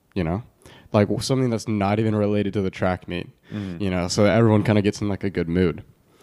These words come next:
Speaker 1: and, like, the nerves are a little bit lessened, like, on the drive there, 'cause, like, on the drive there, like, you're getting, like, you're kinda getting amped, and you're also getting, like, nervous, at least in my, my experience. So, I don't know.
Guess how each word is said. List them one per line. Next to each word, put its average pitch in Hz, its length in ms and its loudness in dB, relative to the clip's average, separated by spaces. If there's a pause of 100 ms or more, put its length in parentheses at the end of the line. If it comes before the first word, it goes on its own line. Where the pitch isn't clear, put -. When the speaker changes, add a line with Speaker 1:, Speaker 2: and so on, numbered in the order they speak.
(180)
Speaker 1:
and, 87 680 -2
like, 92 220 -2 (240)
the 101 100 0
nerves 90 380 2
are 87 80 -2
a 87 40 0
little 87 200 0
bit 82 120 -4
lessened, 92 560 -2
like, 87 180 -2
on 87 100 -2
the 85 80 -2
drive 90 300 -2
there, 87 320 -2 (300)
'cause, 98 140 -2
like, 90 220 -4
on 117 120 4
the 110 60 4
drive 107 320 0
there, 104 240 2
like, 92 220 -2
you're 107 120 0
getting, 98 320 0
like, 90 260 -4 (420)
you're 117 100 -2
kinda 151 220 2
getting 110 220 2
amped, 110 300 2
and 104 100 2
you're 95 120 2
also 98 240 0
getting, 95 200 2
like, 87 120 -4
nervous, 92 480 0 (420)
at - 80 -2
least 101 180 0
in 92 60 -2
my, 87 380 4
my 95 160 4
experience. 107 560 2 (180)
So, 80 340 0 (680)
I - 80 -4
don't - 140 -2
know. - 80 -6